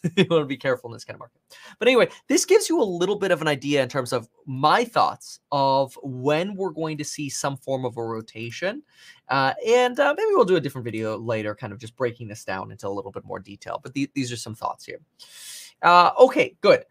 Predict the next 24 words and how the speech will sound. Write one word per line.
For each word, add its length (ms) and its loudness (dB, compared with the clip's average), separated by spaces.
So, 760 6
uh, 1300 2
<laughs> 160 -4
that's 200 -8
funny. 300 -4
Yeah, 160 -4
wrong, 380 -2
wrong 280 -6
pinned 300 -14
comment 300 -12
there. 260 -12
There 460 2
we 120 -2
go. 100 -8
Okay. 200 -8
So 240 -4
let's 200 0
go 140 -4
ahead 160 -4
and 100 -14
take 200 -4
a 60 -4
look 360 -2
at 300 -4